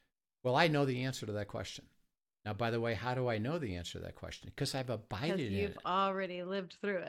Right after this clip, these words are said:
Speaker 1: I've,
Speaker 2: Yes.
Speaker 1: and, and I don't know
Speaker 2: <laughs>
Speaker 1: about it. I'm not gonna
Speaker 2: Mm-hmm.
Speaker 1: tell her out of, uh, "Well, I think it means this,"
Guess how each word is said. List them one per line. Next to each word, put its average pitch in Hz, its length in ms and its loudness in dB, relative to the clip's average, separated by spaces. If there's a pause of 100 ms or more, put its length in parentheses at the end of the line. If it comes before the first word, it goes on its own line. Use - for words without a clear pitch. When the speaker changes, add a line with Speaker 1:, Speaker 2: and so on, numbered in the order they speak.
Speaker 1:
I've, - 80 -12
Speaker 2:
Yes. 190 400 6
Speaker 1:
and, 120 180 4
and 240 100 6
I 156 140 8
don't 214 240 4
know 120 260 6
Speaker 2:
<laughs> 101 80 2
Speaker 1:
about 147 380 2
it. 90 320 -2 (460)
I'm 135 100 2
not 247 160 0
gonna 120 160 2
Speaker 2:
Mm-hmm. 98 140 0
Speaker 1:
tell 110 180 2
her 104 220 2
out 98 260 -2
of, 90 260 -4 (560)
uh, 87 380 -4 (720)
"Well, 107 280 0
I 104 140 0
think 151 400 0
it 104 160 -2
means 92 320 0
this," - 600 -4